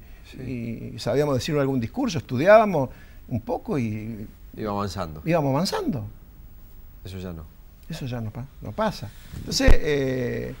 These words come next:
Speaker 2: es complicado. Hay, hay que empezar. Pero yo creo que el año que viene, dentro de todo, va a ser un año, eh, falta mucho. Yo creo que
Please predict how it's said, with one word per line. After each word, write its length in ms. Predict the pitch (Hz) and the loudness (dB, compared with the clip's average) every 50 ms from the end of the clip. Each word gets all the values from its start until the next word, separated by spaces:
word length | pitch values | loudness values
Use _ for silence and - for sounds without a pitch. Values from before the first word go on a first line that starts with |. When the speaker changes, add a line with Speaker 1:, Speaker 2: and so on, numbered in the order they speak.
| - - - - - - - | -16 -20 -20 -20 -20 -6 -2
Speaker 2:
es 100 | - 196 | -2 0
complicado. 400 | - 233 160 135 147 147 - - - - - - | 2 2 2 4 8 12 12 12 12 12 10 8
Hay, 100 | - - | 8 6
hay 440 | - - - - - - - - - | 6 6 6 6 10 12 12 12 12
que 60 | - | 12
empezar. 440 | 190 - 160 - - - 107 101 101 - | 12 12 8 6 4 2 0 0 0 -2
Pero 120 | 151 151 | 2 4
yo 120 | 202 254 | 6 6
creo 160 | 202 240 247 214 | 8 8 6 6
que 80 | 185 190 | 6 6
el 60 | 190 | 6
año 180 | 214 247 226 | 6 6 4
que 100 | 185 175 | 4 4
viene, 340 | 175 185 202 208 202 214 214 - - - - - - | 2 2 2 2 2 0 -2 -6 -12 -18 -18 -16 -10
dentro 380 | - 123 135 151 139 143 143 143 | -6 -4 -2 -2 0 0 0 0
de 60 | 139 | 2
todo, 240 | - 165 165 180 175 | 4 4 4 4 4
va 80 | 156 | 4
a 40 | 143 | 2
ser 180 | - - 143 127 | 2 0 0 0
un 100 | 127 131 | 2 2
año, 400 | 131 139 151 156 160 160 156 156 - - - - - - - - - | 0 0 0 0 0 -2 -2 -4 -8 -14 -18 -18 -18 -18 -18 -18 -14
eh, 460 | 143 147 113 104 107 104 104 98 101 101 104 - - | -10 -6 -6 -4 -4 -4 -4 -4 -6 -8 -10 -12 -4
falta 320 | - 143 147 139 120 127 | 2 2 4 4 6 4
mucho. 560 | 127 147 165 165 - - - 160 165 156 - 120 | 4 4 4 2 0 -2 0 0 0 0 0 -2
Yo 80 | 123 | -4
creo 180 | 101 123 117 104 | -2 -2 -2 -2
que 180 | 98 120 110 - | -2 -4 -4 -4